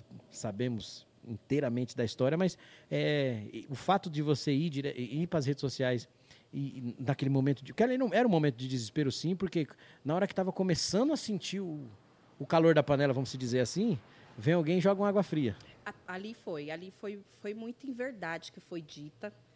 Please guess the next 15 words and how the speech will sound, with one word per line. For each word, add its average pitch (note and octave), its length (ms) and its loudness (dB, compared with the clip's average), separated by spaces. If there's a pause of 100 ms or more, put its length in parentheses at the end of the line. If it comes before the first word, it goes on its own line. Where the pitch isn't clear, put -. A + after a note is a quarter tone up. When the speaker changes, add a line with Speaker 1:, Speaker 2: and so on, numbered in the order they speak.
(540)
Speaker 2:
no, D#3+ 300 -12 (580)
quando, D3 1000 -8 (800)
quando D3+ 360 -10
a D3 60 -12
pessoa D3 360 -14
me C#3 60 -14
chamou, D3 360 -12
a, E3 180 -10
a D#3 80 -12
imobiliária D3 500 -12
me C#3+ 80 -14
chamou, F#3 500 -16
tal. F#3+ 220 -12 (800)
Que G#3+ 580 -8
ela, F#3+ 220 -10